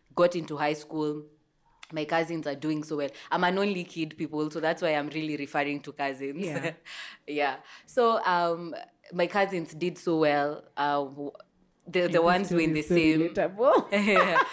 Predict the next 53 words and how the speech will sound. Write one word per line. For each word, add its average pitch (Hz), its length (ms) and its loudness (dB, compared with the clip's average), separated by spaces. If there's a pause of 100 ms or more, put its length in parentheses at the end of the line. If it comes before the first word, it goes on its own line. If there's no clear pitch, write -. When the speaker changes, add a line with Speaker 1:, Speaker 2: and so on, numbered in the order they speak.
(180)
Speaker 1:
The, 196 140 2
the 190 180 4
ones 208 280 2
that 170 160 2
Speaker 2:
When 202 80 0
Speaker 1:
were 196 60 2
in 190 100 2
Speaker 2:
you - 20 0
Speaker 1:
the 185 80 2
Speaker 2:
only 190 160 0
Speaker 1:
s-, 185 160 -6
Speaker 2:
sit - 320 -10
the 180 80 -2
same 196 260 0
Speaker 1:
yeah, 180 100 4 (200)
Speaker 2:
year. 147 220 -4 (200)
Speaker 1:
the 185 120 4
same 233 280 4
year 190 320 2
or 170 280 4 (240)
just 214 180 4
Speaker 2:
Around 185 160 4
Speaker 1:
around 180 180 6
Speaker 2:
the 175 80 4
Speaker 1:
the 180 60 -4
Speaker 2:
same 170 280 2
Speaker 1:
same, 180 60 -4
Speaker 2:
time. 156 140 -4
Speaker 1:
yeah. 151 560 0
Speaker 2:
Mm. 165 240 -10 (360)
Speaker 1:
So 233 340 4
one 185 240 2
went 170 260 2
to 170 100 -8
Mangu. 160 680 0 (400)
Hey, 180 560 -2 (320)
I, 156 100 -2 (240)
the, 156 120 -2 (100)
the 160 80 -2
other 175 240 0
one 156 180 -2
went 156 280 -6
to 170 60 -12
Pangani. 156 760 -4 (280)
Now 156 120 -2
I 147 140 0
went 143 180 -6
to 151 60 -16
Saint 139 260 -10
George's. 131 560 -10 (440)
And 175 560 2 (520)
please 240 320 -2
note, 156 400 -6